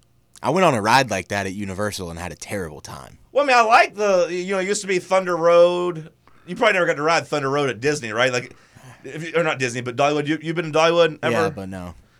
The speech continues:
Speaker 2: Like, they had, like, the Imagination DreamWorks or whatever, like, the, where you're flying, like, on the hot air balloon now, but it used to be,
Speaker 1: Okay.
Speaker 2: like, Thunder Road, and it was about, like, you know, basically moonshine, and, like, you're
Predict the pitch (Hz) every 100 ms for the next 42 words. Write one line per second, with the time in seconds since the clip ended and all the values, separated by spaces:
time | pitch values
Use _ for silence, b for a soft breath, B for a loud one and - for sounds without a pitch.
0 | b - 135 156 175 170 160 147 139 147
1 | 151 147 147 147 139 123 143 147 147 139
2 | 147 143 147 143 139 120 123 123 117 127
3 | 131 131 127 127 123 117 113 107 127 135
4 | 139 127 117 117 131 120 165 190 165 110
5 | 160 156 131 147 135 101 110 107 127 120
6 | 110 107 120 101 113 110 113 113 135 131
7 | 131 123 127 127 113 110 113 117 110 -